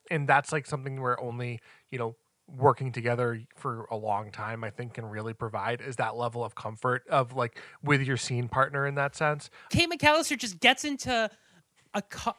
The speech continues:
Speaker 2: uh, into a van with, like, a bunch of men that she's never met before, who is, like, what is he, the, the Polka King of Milwaukee?
Speaker 1: I, it's either the Mo-,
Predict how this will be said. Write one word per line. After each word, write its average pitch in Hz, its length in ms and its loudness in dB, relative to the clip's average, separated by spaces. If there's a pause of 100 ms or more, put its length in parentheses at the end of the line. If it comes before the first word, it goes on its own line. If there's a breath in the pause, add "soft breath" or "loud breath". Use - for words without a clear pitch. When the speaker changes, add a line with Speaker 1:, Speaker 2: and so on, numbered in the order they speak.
Speaker 2:
uh, 220 80 -4 (100)
into 233 320 -4
a 202 140 2
van 220 400 0
with, 190 160 -2
like, 185 260 -2 (320)
a 190 60 0
bunch 202 420 0
of 214 140 2
men 165 520 -2 (340)
that 196 160 0
she's 180 220 -8
never 226 320 0
met 220 260 -2
before, 156 580 -6 (300)
who 208 100 -6
is, 196 320 -4
like, 180 260 -2 (380)
what 202 160 2
is 196 160 -2
he, 180 180 0
the, 165 400 -4
the 165 80 -6
Polka 196 340 -4
King 220 220 -2
of 202 100 -4
Milwaukee? 170 760 -8 (560 soft breath)
Speaker 1:
I, 170 180 8
it's - 160 -2
either 277 140 0
the 294 80 0
Mo-, 175 260 10